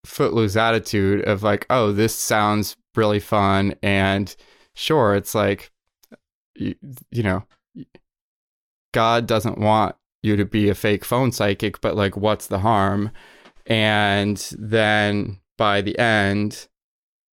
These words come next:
I think we all started to see that there was some harm involved.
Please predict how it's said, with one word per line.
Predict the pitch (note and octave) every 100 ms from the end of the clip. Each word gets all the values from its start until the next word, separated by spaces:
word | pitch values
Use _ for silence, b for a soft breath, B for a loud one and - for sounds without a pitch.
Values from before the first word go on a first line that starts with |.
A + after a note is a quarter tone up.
| _ _ _ _ -
I | G#2 G2+
think | - G#2+ G2 - - _ _ _
we | G#2+ G#2
all | A2 A2 G2+
started | F#2+ - G#2 F#2+ F#2+
to | -
see | F#2+ - B2 G#2 G2+
that | G2 - -
there | G2 F#2+
was | G2 F#2
some | - - - - G2+
harm | G2 G2 F#2+
involved. | - G2+ F#2+ C#2+ - -